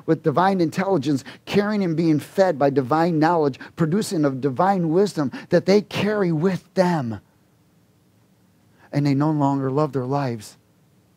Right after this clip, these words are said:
because they love their new life. Is everybody okay? We haven't got up, run out yet, so praise God. Thinking, "This guy's a nut."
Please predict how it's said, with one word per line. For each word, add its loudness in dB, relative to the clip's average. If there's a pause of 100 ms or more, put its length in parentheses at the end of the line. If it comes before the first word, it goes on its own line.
(420)
because -8
they -2
love 0
their -2
new 2
life. -6 (2750)
Is -12
everybody -2
okay? -2 (1300)
We 2
haven't 2
got 4
up, -2
run -2
out 0
yet, -6
so -10
praise -8
God. -10 (1900)
Thinking, 0
"This -2
guy's -4
a -4
nut." 2